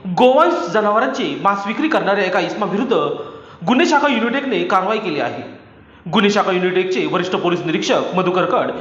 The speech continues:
यांना व पथकाला मिळालेल्या माहितीच्या आधारे पोलीस पथकाने सदर ठिकाणी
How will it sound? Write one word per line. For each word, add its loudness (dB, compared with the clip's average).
यांना 2
व -2
पथकाला 0
मिळालेल्या 0
माहितीच्या 0
आधारे 0
पोलीस 4
पथकाने 2
सदर -2
ठिकाणी -2